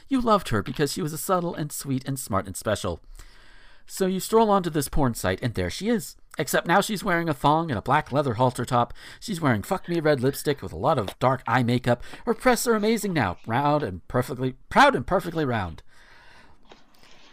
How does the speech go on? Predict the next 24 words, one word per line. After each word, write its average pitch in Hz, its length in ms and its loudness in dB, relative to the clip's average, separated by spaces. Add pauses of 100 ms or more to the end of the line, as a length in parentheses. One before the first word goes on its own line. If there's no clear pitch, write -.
(120)
Okay, 131 260 2 (160)
breathe. 185 280 2 (1400)
Breathe. 220 260 6 (1600)
And, 180 140 0
and 214 180 6
that's 214 180 4
not 220 140 8
because 190 480 2
he's 180 360 -2
writing 160 300 6
anything 139 280 2
wrong. 113 180 0
He's 135 140 0
actually 117 500 0 (600)
technically 135 560 2 (140)
writing 92 280 0
okay. 87 300 -6
I 92 120 -4
just 95 200 -8
need 98 120 -8
to - 60 -10
take 110 160 -2
a - 60 -6
moment. 87 220 -10